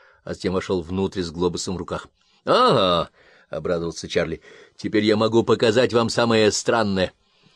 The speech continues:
Я, помнится, читал об этом в одном из научных отчетов в университете». Роберт передал геологу голубой шар глобуса.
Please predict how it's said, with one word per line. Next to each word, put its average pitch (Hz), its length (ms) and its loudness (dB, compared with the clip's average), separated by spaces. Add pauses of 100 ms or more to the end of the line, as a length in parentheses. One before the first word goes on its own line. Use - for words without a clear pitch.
(120)
Я, 98 220 0
помнится, 214 640 -2
читал 156 380 0
об 160 120 2
этом 160 240 0
в 120 40 4
одном 127 320 2
из 101 100 -4
научных 131 380 -2
отчетов - 640 0 (200)
в 95 60 -6
университете». 95 600 -4 (920)
Роберт 92 500 0
передал 90 320 2
геологу 92 460 0
голубой 90 320 0
шар 92 240 -4
глобуса. 85 440 -6